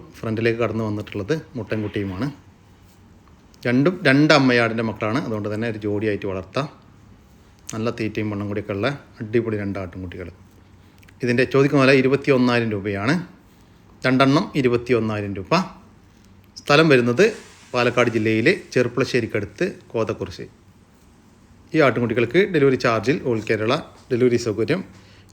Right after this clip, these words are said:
ലഭ്യമാണ്. വളർത്താൻ ആടിനെ അന്വേഷിക്കുന്നവർക്ക് പറ്റിയ ആടുകൾ ഇതട്ടോ. നാല് മാസം പ്രായമുള്ള മൂന്ന് മലബാരി ആട്ടുംകുട്ടികളാണ് വിൽപ്പനക്കുള്ളത്. നല്ല തീറ്റയും വെള്ളം കൂടിയൊക്കെ ഉള്ള,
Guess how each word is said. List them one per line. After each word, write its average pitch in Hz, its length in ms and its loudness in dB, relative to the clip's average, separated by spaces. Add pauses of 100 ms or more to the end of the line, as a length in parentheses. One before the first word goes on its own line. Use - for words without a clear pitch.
(140)
ലഭ്യമാണ്. 98 480 -2 (580)
വളർത്താൻ 185 400 4 (240)
ആടിനെ 156 320 4
അന്വേഷിക്കുന്നവർക്ക് 139 760 -2 (160)
പറ്റിയ 151 480 0 (220)
ആടുകൾ 123 300 -2
ഇതട്ടോ. 110 280 -2 (380)
നാല് 147 340 4 (100)
മാസം 131 300 0
പ്രായമുള്ള 117 440 -2 (720)
മൂന്ന് 151 360 2
മലബാരി 127 560 4
ആട്ടുംകുട്ടികളാണ് 107 640 -4
വിൽപ്പനക്കുള്ളത്. 101 580 -4 (2250)
നല്ല 117 140 2 (100)
തീറ്റയും 117 340 -2
വെള്ളം 110 200 0
കൂടിയൊക്കെ 110 300 -4
ഉള്ള, 117 100 2